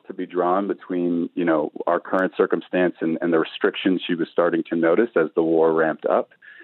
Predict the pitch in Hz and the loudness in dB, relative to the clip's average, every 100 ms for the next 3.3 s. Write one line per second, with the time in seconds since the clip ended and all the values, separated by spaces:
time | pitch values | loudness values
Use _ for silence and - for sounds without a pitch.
0 | - _ _ - 98 95 107 120 117 110 | -20 _ _ -2 0 2 4 2 2 2
1 | 92 92 90 165 156 - - 82 78 71 | 2 2 0 0 -2 -8 -4 -2 0 -2
2 | - _ _ _ _ - 107 123 160 92 | -8 _ _ _ _ -2 2 4 2 4
3 | 92 95 95 | 4 4 2